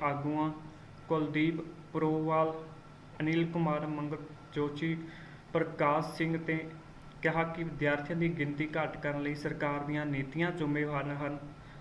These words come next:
ਸਰਕਾਰ ਹਰੇਕ ਸਕੂਲ ਵਿੱਚ ਜਮਾਤ ਵਾਰ, ਵਿਸ਼ੇ ਵਾਰ ਅਧਿਆਪਕ ਦੇਣ, ਬੁਨਿਆਦ ਸਹੂਲਤਾਂ ਦੇਣ ਵਿੱਚ ਨਾਕਾਮਯਾਬ ਰਹੀ ਹੈ। ਹਜ਼ਾਰਾਂ ਸਕੂਲਾਂ ਵਿੱਚ ਅੱਜ ਵੀ ਸਫਾਈ ਕਰਮਚਾਰੀ ਨਹੀਂ ਹਨ।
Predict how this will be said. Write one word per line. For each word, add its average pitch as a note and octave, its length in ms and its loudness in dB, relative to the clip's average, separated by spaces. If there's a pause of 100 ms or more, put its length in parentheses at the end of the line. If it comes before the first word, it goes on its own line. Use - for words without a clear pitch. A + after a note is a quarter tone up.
(160)
ਸਰਕਾਰ D#3+ 400 2
ਹਰੇਕ D#3 360 0
ਸਕੂਲ D#3 340 2
ਵਿੱਚ D#3 240 0
ਜਮਾਤ C#3 540 2
ਵਾਰ, C#3+ 240 0
ਵਿਸ਼ੇ C#3 360 0
ਵਾਰ C#3+ 320 0 (160)
ਅਧਿਆਪਕ D3 460 0
ਦੇਣ, C#3+ 360 2 (540)
ਬੁਨਿਆਦ D3 440 4
ਸਹੂਲਤਾਂ D3 480 2
ਦੇਣ D3 280 2
ਵਿੱਚ C#3 320 0 (140)
ਨਾਕਾਮਯਾਬ C#3+ 960 2
ਰਹੀ D3+ 320 2
ਹੈ। D3+ 160 0 (540)
ਹਜ਼ਾਰਾਂ D#3 340 4
ਸਕੂਲਾਂ D#3+ 400 2
ਵਿੱਚ D#3+ 240 0 (160)
ਅੱਜ C#3+ 180 0
ਵੀ D3 180 2
ਸਫਾਈ - 1200 -4
ਕਰਮਚਾਰੀ D3 600 2
ਨਹੀਂ D3 340 2
ਹਨ। D3+ 280 -2